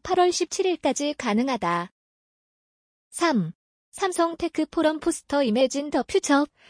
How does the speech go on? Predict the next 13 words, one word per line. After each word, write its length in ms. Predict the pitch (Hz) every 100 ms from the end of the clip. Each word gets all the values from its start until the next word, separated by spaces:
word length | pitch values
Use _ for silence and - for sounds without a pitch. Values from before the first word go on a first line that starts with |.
| - - - -
메이크 380 | 214 262 -
잇 220 | 330 - 349
해픈 260 | 330 381
삼성 380 | 370 359 359 339
텍 240 | - 349 -
포럼 320 | 359 349 294
이천이십일 800 | - 320 311 220 277 262 285 294
커넥트 480 | 330 320 - 330 302
피플. 600 | - 269 - 220 233 320 - _ _ - _
쉐어 320 | - 370 359
테크놀로지즈, 1000 | 359 392 - 349 330 294 277 185 247 311 - _
이너베이트 760 | 233 254 330 370 359 - 330 311
익스피리언스. 1040 | 202 - - - 311 269 226 - 185 175